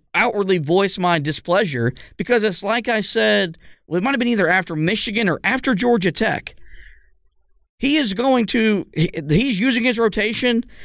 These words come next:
like an N B A rotation. All these guys are in the rotation.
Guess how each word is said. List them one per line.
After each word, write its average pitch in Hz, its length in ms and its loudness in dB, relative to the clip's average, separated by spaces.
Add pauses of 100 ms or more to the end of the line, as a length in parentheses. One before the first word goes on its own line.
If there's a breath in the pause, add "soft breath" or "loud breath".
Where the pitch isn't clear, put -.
(420 loud breath)
like 196 240 2
an 190 100 2
N 196 140 0
B 185 180 0
A 185 80 2
rotation. 151 560 -2
All 220 160 2
these 311 220 0
guys 254 260 2
are 208 120 0
in 277 180 2
the 254 80 2
rotation. 196 600 -2